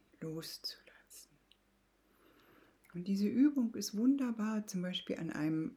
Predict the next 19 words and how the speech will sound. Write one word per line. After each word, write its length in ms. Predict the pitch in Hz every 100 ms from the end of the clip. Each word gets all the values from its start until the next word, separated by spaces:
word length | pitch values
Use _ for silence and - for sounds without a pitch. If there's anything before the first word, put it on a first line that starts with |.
| -
aufregenden 840 | 202 240 - - 175 170 170 170
Tag 340 | 170 220 247 247 -
mit 160 | 175 -
vielen 440 | - 233 233 214
Erlebnissen 920 | 165 170 220 240 208 202 - 190 -
am 140 | 151 -
Abend 800 | - 180 220 233 175 185 202 - - _ - - - _ -
zu 200 | - 165
machen, 640 | 165 208 269 - 190 196
indem 600 | - 175 202 214 233 226
du 300 | 208 202 202 - - _
ganz 400 | 214 254 277 -
bewusst 760 | - 190 196 196 220 254 - -
an 120 | 156
der 140 | 156
Vorderseite 920 | 151 - 180 196 202 196 165 170 - -
deines 500 | 143 151 151 - -
Körpers 640 | - 170 - 156 147 -
loslässt. 1000 | - - - - 202 - - - - -